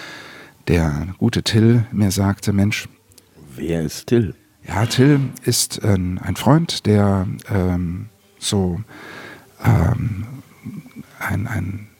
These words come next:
Speaker 1: Designer, Grafiker ist und der mir immer sehr geholfen hat bei der Erstellung von, äh, meinen Webseiten und das mit sehr viel, äh, Geschick, Kunst und Geschmack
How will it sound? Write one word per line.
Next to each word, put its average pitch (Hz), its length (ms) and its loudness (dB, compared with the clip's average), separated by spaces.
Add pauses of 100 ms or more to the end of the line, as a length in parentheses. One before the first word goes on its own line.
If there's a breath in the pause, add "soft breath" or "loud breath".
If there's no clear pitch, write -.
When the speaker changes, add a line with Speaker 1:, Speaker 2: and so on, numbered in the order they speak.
(380)
Speaker 1:
Designer, 113 880 4
Grafiker 113 640 2
ist 107 300 0
und 107 140 0
der 104 100 4
mir 107 100 4
immer 104 140 4
sehr 104 180 4
geholfen 104 460 2
hat 95 180 2 (320 loud breath)
bei - 100 0
der 80 120 0
Erstellung 95 420 2
von, 80 560 -4 (180)
äh, 92 80 -2
meinen 90 280 -2
Webseiten 107 760 4
und - 640 -8
das - 240 -4
mit 82 140 -4
sehr 101 160 0
viel, 90 260 0 (760 loud breath)
äh, - 520 0
Geschick, - 400 0
Kunst - 560 2
und 101 300 -2
Geschmack - 420 2